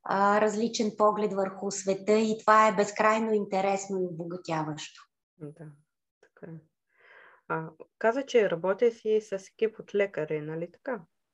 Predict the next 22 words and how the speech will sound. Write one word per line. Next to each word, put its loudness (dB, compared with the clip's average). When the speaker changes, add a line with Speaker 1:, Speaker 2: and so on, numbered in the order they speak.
Speaker 1:
Да, 4
Speaker 2:
Да, 2
Speaker 1:
да, 6
Speaker 2:
и -6
Speaker 1:
задължително. -4
Speaker 2:
би 2
ли 6
разказала 0
малко -4
повече 0
за, -10
а, -6
тази 0
дейност? -4
Примерно, 6
Speaker 1:
Ами 2
Speaker 2:
как 4
протича? 0
Сега 0
ка-, -2
а, 0
казахте, -2